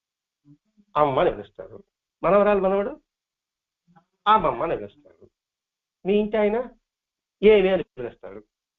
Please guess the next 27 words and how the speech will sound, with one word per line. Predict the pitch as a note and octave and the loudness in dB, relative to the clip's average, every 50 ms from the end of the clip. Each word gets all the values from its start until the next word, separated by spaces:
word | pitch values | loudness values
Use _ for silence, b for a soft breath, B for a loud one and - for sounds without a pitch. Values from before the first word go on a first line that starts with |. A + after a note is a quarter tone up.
| _ _ _ _ _ _ _ _ _ _ - _ - G3 F3 - | _ _ _ _ _ _ _ _ _ _ -20 _ -12 -8 -4 -2
పిలుస్తున్నాను. | F4 C#4+ F#3+ - - - F#2+ F2+ - _ _ _ _ _ _ _ _ _ _ _ - | -2 -2 -4 -6 -14 -18 -18 -20 -20 _ _ _ _ _ _ _ _ _ _ _ 0
మీ | G3 A3 G#3+ A3 | 2 2 2 2
అన్న | A3+ A#3+ B3+ C#4+ D#4+ D#4+ - _ _ _ _ _ _ _ _ _ _ _ _ _ _ _ _ - | 2 0 0 0 -2 -4 -10 _ _ _ _ _ _ _ _ _ _ _ _ _ _ _ _ -4
చెల్లి | C#4 C4 B3 A#3 A#3 | -2 0 2 2 4
అని | A3+ A3+ A#3 A3 | 4 4 2 0
ఒక | F#3+ G3 D#3+ | -2 -4 -6
పిలుస్తాడు, | D3 C3+ B2 - - A2+ G2 F#2+ G#2+ A2+ _ _ _ _ _ _ - | -6 -8 -10 -12 -18 -20 -18 -20 -20 -20 _ _ _ _ _ _ -12
మీ | B3 C4 B3+ | -10 -4 0
తమ్ముడు | A#3+ A#3+ A#3+ C4 C#4+ D#4+ E4 E4+ - _ - - | 0 2 2 2 2 0 -2 -4 -8 _ -6 -6
అక్క | A#3 A#3 - A3 | -4 -4 -2 -2
అని | G#3+ F3+ D3+ | -2 -2 -4
పిలుస్తాడు. | C3+ B2+ - - A2+ G#2+ G#2 A#2 C3 - _ _ _ _ _ _ _ _ _ _ _ _ _ _ _ _ _ _ _ _ _ _ _ _ _ _ _ - E3 | -8 -12 -14 -16 -18 -16 -16 -18 -18 -20 _ _ _ _ _ _ _ _ _ _ _ _ _ _ _ _ _ _ _ _ _ _ _ _ _ _ _ -4 0
ఇవన్నీ | D#3+ F#3 A3 A3+ A3 F#3 | 0 0 2 0 0 0
మీవా | G3 G#3+ A3 B3+ D4 D4+ D4+ D4 C#4 | 2 2 2 2 2 2 0 0 -2
లేదా | B3 A3 A3 G3+ A3 | -2 -2 -2 -2 0
వేరే | A3 G#3+ F#3 | 0 0 0
వాడు | D#3+ D3 C#3 B2+ | 0 0 -4 -6
ఉందా? | A2+ G2 G2+ G#2 A2 - _ _ _ _ _ _ _ _ _ _ _ _ _ _ _ _ _ _ _ - | -8 -12 -16 -20 -20 -20 _ _ _ _ _ _ _ _ _ _ _ _ _ _ _ _ _ _ _ -6
అక్క | F3+ A3 A3 - C#4 | -6 -4 -2 0 0
అంటే | B3+ A3+ G#3 | 2 2 2
మీరు | G#3 G3 F#3 F3 - | 2 2 2 0 0
పలకరా | F#3+ G#3+ A3 A#3+ C#4 C#4 | -2 -4 -4 -4 -4 -4
మీరా? | C#4 G3 A#2 G2+ - _ _ _ _ _ _ _ _ _ _ _ _ _ _ _ _ _ _ _ _ _ _ _ _ _ _ _ _ - - A3+ | -6 -6 -8 -10 -14 _ _ _ _ _ _ _ _ _ _ _ _ _ _ _ _ _ _ _ _ _ _ _ _ _ _ _ _ -4 0 2
ఏమంటే | C4+ C#4 C4 A#3+ G#3 G3 F3 | 2 2 2 2 0 0 -2
పలకరా | F#3+ G3+ G3 G#3+ G#3+ | -2 -2 -2 -2 -2
మీ | A#3 A#3+ | -2 -2
ఇంటానా? | B3 A#3+ F3+ A#2+ G#2+ | -2 -2 -2 -4 -8